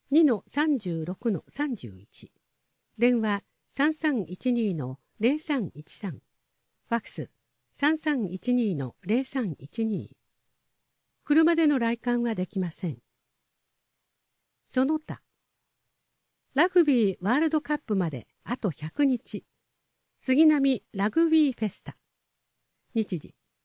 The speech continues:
六月十日月曜から二十一日金曜、午前九時から午後五時。十六日日曜を除きます。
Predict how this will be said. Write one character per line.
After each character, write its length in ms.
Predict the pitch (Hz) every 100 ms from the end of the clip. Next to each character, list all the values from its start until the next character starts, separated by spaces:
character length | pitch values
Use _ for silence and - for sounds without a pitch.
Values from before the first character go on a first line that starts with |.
| _ _ -
六 240 | 226 285
月 240 | 339 330 -
十 180 | 302
日 240 | 294 285 262
月 300 | 185 240 -
曜 160 | 302 254
か 120 | -
ら 220 | 175 156 - _
二 140 | 269 330
十 260 | 330 233
一 220 | 165 -
日 300 | 226 220 -
金 260 | - 220 226
曜、 320 | 214 127 131 _ _ _ _ -
午 120 | 330
前 280 | 330 285 220
九 160 | 285
時 100 | 262
か 140 | - 165
ら 180 | 139 - _
午 200 | - 254
後 180 | 175 131
五 140 | - 175
時。 160 | 107 _ _ _ _ _ _ _ _ -
十 180 | 208 320
六 240 | 349 320
日 340 | 302 285 - 254
日 300 | 196 214 320
曜 120 | 320
を 80 | 202
除 260 | 123 131 -
き 120 | 123
ま 140 | 113
す。 220 | - -